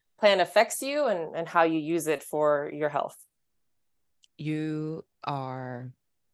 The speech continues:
Speaker 2: so insightful. That's exactly what I feel people have to be aware of when they are utilizing cannabis, which I know we'll probably touch on in a little bit in our conversation.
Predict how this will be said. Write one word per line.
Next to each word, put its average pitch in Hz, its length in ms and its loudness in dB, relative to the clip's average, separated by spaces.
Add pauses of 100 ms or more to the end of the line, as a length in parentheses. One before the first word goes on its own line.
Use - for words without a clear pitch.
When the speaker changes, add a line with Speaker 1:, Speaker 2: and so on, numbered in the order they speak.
(260)
Speaker 2:
so - 440 -4
insightful. - 600 -12 (1040)
That's 370 300 8
exactly 202 800 2
what 185 200 0
I 175 140 0 (100)
feel 160 560 0 (720)
people 220 260 -4
have 190 220 2
to 180 60 -4
be 165 140 0
aware 151 440 0
of 85 360 -4 (360)
when 175 320 2
they 165 160 2
are 151 640 0 (260)
utilizing 156 760 -2
cannabis, 131 640 -8
which 151 280 -2
I 160 100 0
know 160 160 -2
we'll 156 120 -4
probably 147 340 -6
touch 139 300 -10
on 139 380 -8 (360)
in 170 120 0
a 160 60 -2
little 165 220 0
bit 143 360 -4 (280)
in 151 100 -2
our 147 140 -4
conversation. 147 1000 -6